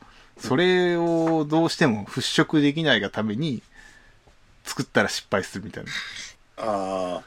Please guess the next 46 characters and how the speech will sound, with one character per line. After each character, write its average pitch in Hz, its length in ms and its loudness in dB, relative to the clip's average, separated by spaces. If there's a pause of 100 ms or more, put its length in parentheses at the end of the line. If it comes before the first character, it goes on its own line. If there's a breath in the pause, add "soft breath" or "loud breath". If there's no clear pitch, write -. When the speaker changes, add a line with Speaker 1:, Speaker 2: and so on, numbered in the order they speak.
(220)
Speaker 1:
ー。 - 20 -20
で - 60 -2
も 143 60 0
な 165 120 6
ん 175 40 2
か - 100 0
す - 220 -6
ご 214 200 8
い 151 180 4
起 - 180 -10
業 147 180 4
家 147 140 4
っ 143 60 6
て - 160 -6
言 135 60 0
わ 131 100 4
れ 135 80 0
て 139 60 -6
る 139 60 0
よ 135 60 -2
う - 20 -4
な 113 100 -2
人 - 180 -6
っ 104 40 -10
て - 140 -10
さ、 95 400 -4 (220)
Speaker 2:
う 123 40 -6
ん。 101 280 -8
Speaker 1:
そ 202 160 -2
ん 226 80 0
な 240 80 0
に 226 120 0
球 208 240 4
数 208 280 6
い - 20 0
っ 180 40 -12
ぱ 196 180 6
い - 20 4
打 202 80 0
っ 202 40 -4
て - 200 0
る？ - 280 -14 (680)
Speaker 2:
い 156 60 0
や、 170 100 6
で 226 80 6
も 135 200 2